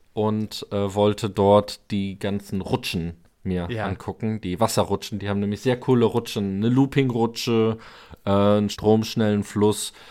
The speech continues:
Speaker 1: mehrere, ähm, sag ich mal, solche, äh, Speed-Rutschen, wo man gegeneinander antreten kann, wo auch die Zeit gestoppt wird. Und die haben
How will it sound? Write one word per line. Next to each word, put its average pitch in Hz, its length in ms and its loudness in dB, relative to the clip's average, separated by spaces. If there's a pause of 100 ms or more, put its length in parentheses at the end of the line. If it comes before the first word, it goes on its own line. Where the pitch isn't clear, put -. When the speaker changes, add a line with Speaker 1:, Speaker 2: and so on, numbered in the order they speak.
(200)
Speaker 1:
mehrere, 101 800 2 (400)
ähm, 92 480 2
sag 92 220 -4
ich 90 120 -6
mal, 101 80 -2
solche, 92 800 -4 (500)
äh, - 60 -12
Speed-Rutschen, 117 1400 0
wo 104 60 4
man 107 180 2
gegeneinander 107 840 -2
antreten 107 540 -2
kann, 107 220 -6
wo 101 80 -2
auch 98 100 -6
die - 160 -12
Zeit 104 340 -2
gestoppt - 500 -6
wird. 101 280 0
Und 101 60 -6
die 107 80 0
haben 113 180 -2